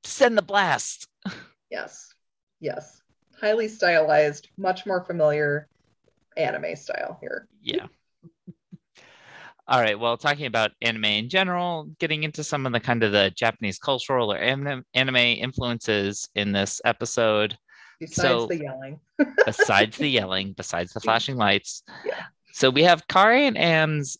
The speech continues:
Speaker 1: masks. That dark armor is very reminiscent of Vader and Kylo Ren, and those were originally based on kind of Jap-, Japanese samurai masks.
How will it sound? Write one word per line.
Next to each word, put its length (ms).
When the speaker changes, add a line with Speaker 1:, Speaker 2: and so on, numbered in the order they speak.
Speaker 1:
masks. 640
That 260
dark 240
armor 540
is 240
very 340
reminiscent 540
of 120
Vader 300
and 140
Kylo 340
Ren, 480
and 240
those 380
were 160
originally 460
based 360
on 400
kind 160
of 80
Jap-, 460
Japanese 640
samurai 460
masks. 580